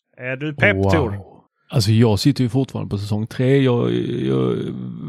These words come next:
Speaker 2: jag är jättepepp över detta. Det är det mest fantastiska som har hänt. Men jag, eh, eh,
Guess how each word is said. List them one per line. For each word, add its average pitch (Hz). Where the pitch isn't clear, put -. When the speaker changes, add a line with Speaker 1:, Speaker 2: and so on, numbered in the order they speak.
Speaker 2:
jag 135
är 135
jättepepp 135
över 147
detta. 143
Det 95
är 110
det 117
mest 127
fantastiska 120
som 101
har 101
hänt. 95
Men 104
jag, 92
eh, 85
eh, 92